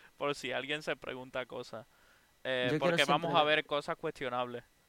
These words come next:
Speaker 2: Yo quiero simplemente un, simplemente un contenedor de basura ardiendo
Speaker 1: Vale.
Speaker 2: en el mío,
Speaker 1: A
Speaker 2: ya
Speaker 1: ti te,
Speaker 2: está.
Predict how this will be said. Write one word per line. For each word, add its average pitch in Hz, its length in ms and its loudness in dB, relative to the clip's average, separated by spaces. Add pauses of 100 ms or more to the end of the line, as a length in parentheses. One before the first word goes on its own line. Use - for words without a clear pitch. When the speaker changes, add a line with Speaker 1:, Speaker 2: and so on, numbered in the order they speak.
(540)
Speaker 2:
Yo 147 140 -2
quiero 170 220 0
simplemente 156 520 -2
un, 123 220 -6
simplemente 139 520 -2
un 135 80 0
contenedor 117 600 -2
de 117 80 -4
basura 113 400 -4
ardiendo 113 580 -6
Speaker 1:
Vale. 135 280 2
Speaker 2:
en 117 80 -8
el 107 120 -6
mío, 107 300 -10
Speaker 1:
A 127 180 -4
Speaker 2:
ya - 80 -8
Speaker 1:
ti 143 80 -2
te, 143 120 -2
Speaker 2:
está. - 140 -6